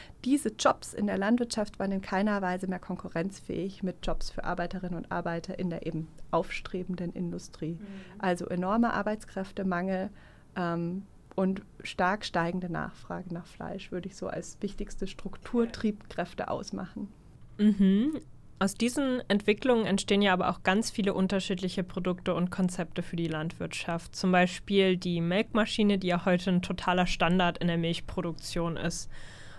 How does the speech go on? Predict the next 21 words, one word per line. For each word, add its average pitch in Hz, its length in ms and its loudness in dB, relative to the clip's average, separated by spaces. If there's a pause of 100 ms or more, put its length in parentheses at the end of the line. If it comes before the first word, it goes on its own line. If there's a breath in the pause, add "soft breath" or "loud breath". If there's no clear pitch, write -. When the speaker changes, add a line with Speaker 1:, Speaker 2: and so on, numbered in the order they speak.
(240 loud breath)
Speaker 2:
Anhand 196 880 8
dieses - 300 -2
Beispiels, 196 720 6
vielleicht 214 400 2
könntest 226 320 0
du 208 60 4
daran 190 320 4
kurz - 280 0
erklären, 196 720 2 (440 loud breath)
entsteht 208 580 4
hier - 240 2
überhaupt 202 460 4
eine 185 180 2
effizientere 190 1040 0
Haltung 185 480 -2
durch 254 180 0
die - 120 2
Einführung 226 960 2
dieser 190 460 4
neuen 175 420 2
Techniken? 240 680 -2